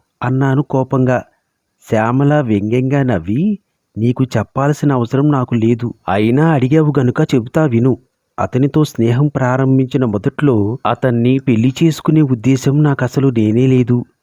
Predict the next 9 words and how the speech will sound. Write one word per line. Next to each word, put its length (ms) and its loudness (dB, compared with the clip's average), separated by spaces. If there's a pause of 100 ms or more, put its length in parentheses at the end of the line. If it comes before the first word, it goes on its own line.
(300)
మొదటి 360 -2
నుంచి 400 2
మా 180 2
బావను 400 0 (120)
చేసుకోవాలనుకున్నాను. 1040 -2 (300)
అతని 320 0
అంగీకారం 760 2
కోసం 380 0
ఎదురు 220 0